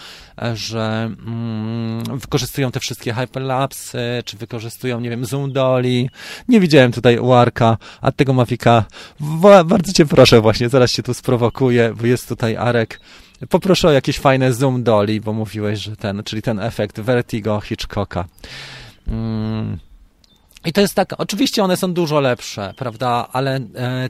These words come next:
to, że mamy takie platformy na takim poziomie jak teraz, dzisiaj, takie jak Instagram, Facebook czy,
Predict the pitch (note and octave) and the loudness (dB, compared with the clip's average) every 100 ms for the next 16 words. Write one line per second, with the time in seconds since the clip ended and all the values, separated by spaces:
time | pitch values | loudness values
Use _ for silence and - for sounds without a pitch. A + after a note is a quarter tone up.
0 | - - E3+ D3+ D3 D3+ D3 C3+ E3 E3+ | -8 -2 0 0 0 0 0 -2 -2 -2
1 | - C#3+ - F3 E3 C#3+ C3+ E3 D#3+ C#3 | 0 -2 0 2 2 2 -2 -2 -6 -4
2 | C3+ C3+ C#3 B2 - G#3 F#3 C3 - B2 | -4 -4 -4 -6 -4 -2 -2 -2 -6 -12
3 | B2 E3+ - A2+ A2+ - B2+ A#2 C3 - | -8 -6 -4 -4 -4 -6 -4 -4 -8 -8
4 | B2 A#2+ A2+ - A#2 - A#2 - A#2 A#2 | -8 -8 -8 -8 -10 -10 -16 -12 -8 -8